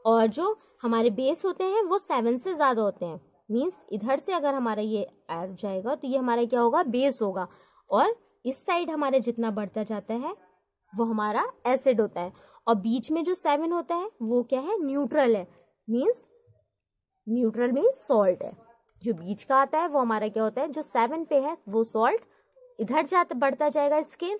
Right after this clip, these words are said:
तो वो होगा एसिड बेसिक, और सेवन से कम होता जाएगा, मतलब सेवन से वन के बीच में हमारे एसिड्स होते हैं, एट से फ़ोर्टीन के बीच में हमारा बेस होता है, और जो सेवन है वो हमारा न्यूट्रल रहता है।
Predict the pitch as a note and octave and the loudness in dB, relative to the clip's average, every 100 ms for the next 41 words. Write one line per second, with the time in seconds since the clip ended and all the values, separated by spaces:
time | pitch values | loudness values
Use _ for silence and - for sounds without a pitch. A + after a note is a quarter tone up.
0 | - A#3 A3+ G#3 G3 - - G3+ - A3 | 0 2 2 0 -2 -6 -6 -6 -4 -6
1 | F#3+ F3+ G#3 A3 F#4+ A4 - A3 A3 A#3 | -6 -4 -4 -2 -2 -2 0 2 2 0
2 | - G#3+ G3+ A#3+ A#3 A3+ D#4 E4 E4 A3+ | -4 -4 -2 -2 -2 -2 0 0 -2 -2
3 | G3+ G3 G3 C4+ F4+ A#3 B3+ G#3+ - G#3 | -2 -2 -2 -4 -4 -2 -4 -4 -4 -4
4 | G3+ A3+ D#4 B3 C4+ E4+ C4+ A#3+ - A#3 | -2 -2 -2 -2 -2 -2 -2 -4 -2 -2
5 | A3 G#3+ G#3 F3 G#3+ A#3+ A#3+ E4 D4+ E4 | 0 -2 -2 -4 -2 -2 0 -4 -6 -6
6 | F4+ A4 - _ _ _ _ - B3+ C#4+ | -6 -8 -14 _ _ _ _ 4 6 6
7 | - F4+ E4 D#4 D#4+ D#4+ D#4 D4+ - D#4 | 2 2 2 2 -2 -4 -4 -4 -2 -2
8 | C#4 A3+ G#3 F3+ A3 C#4 D#4+ - E4 F4+ | -2 -2 -4 0 0 0 -2 -2 -4 -2
9 | - G3 F#3+ - G#3 G#3 D4 F4+ F#4 C4+ | -2 -2 -4 -6 -4 -2 -2 -2 -2 0
10 | A#3 G#3 G3+ D#4+ - _ _ A#3+ B3+ B3+ | 0 0 0 0 -2 _ _ 2 2 4
11 | A3+ F#3+ E3+ - - | 2 2 -2 -4 -10